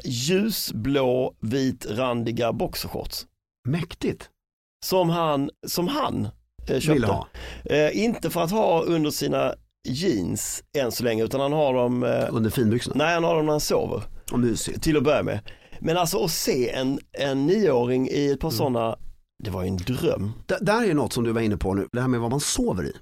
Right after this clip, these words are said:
Speaker 1: Ja.
Speaker 2: För på höst, alltså, när det är varmt ute så, i min värld, jag är, jag är ju så jävla varmblodad så att
Speaker 1: Mm.
Speaker 2: det,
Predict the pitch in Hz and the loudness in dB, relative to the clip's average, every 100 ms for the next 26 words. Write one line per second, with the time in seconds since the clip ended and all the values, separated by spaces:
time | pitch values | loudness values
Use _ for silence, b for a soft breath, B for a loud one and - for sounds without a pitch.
0 | _ - 107 117 107 127 156 196 190 - | _ -2 0 0 -4 0 2 2 0 0
1 | 143 147 131 - - _ _ - 143 175 | 0 0 0 -4 -12 _ _ -2 2 4
2 | 202 175 131 107 101 78 64 _ - 135 | 4 4 2 0 -2 -4 -6 _ 0 4
3 | 123 98 82 87 - 127 117 113 131 113 | 4 2 0 -2 0 2 2 2 0 0
4 | 117 95 131 101 104 123 104 139 107 78 | 0 -2 0 0 0 2 2 2 0 -2
5 | - 98 101 123 117 110 | -2 -2 -2 -2 0 -2